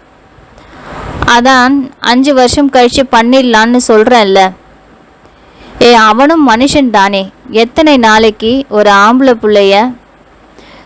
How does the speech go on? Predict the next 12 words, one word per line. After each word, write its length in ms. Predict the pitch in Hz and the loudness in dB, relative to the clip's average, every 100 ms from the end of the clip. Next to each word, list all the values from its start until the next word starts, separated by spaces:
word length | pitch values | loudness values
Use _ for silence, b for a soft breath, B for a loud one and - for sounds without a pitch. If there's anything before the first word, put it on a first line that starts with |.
| - | -2
வச்சிட்டு 340 | 233 226 302 269 | 0 0 2 0
இருக்க 180 | 208 208 | 0 -2
முடியும்?" 360 | 196 190 185 190 - _ _ _ _ _ - - - B B B B - | 0 0 0 -4 -10 _ _ _ _ _ -20 -18 -16 B B B B -4
"கடவுளே" 600 | 269 247 262 269 269 277 269 - - 240 | 0 2 2 2 2 2 0 -4 -8 -6
என்று 280 | 240 233 226 262 247 | -4 -2 -2 -2 -2
மேலே 300 | 220 233 247 233 214 | -2 0 0 0 0
பார்த்து 280 | 202 - 208 202 | 0 0 -2 -2
சொன்னாள் 380 | 196 180 190 311 | -2 0 0 0
சாந்தா. 380 | 190 185 196 180 - - - 220 | 0 -2 -2 -4 -4 -12 -10 -4
"இங்கே 200 | 226 233 202 | -2 0 0
பாருங்க, 360 | 202 226 208 165 - - | 0 0 0 -4 -6 -12
உங்களுக்கு 360 | 214 226 208 202 | -2 0 0 0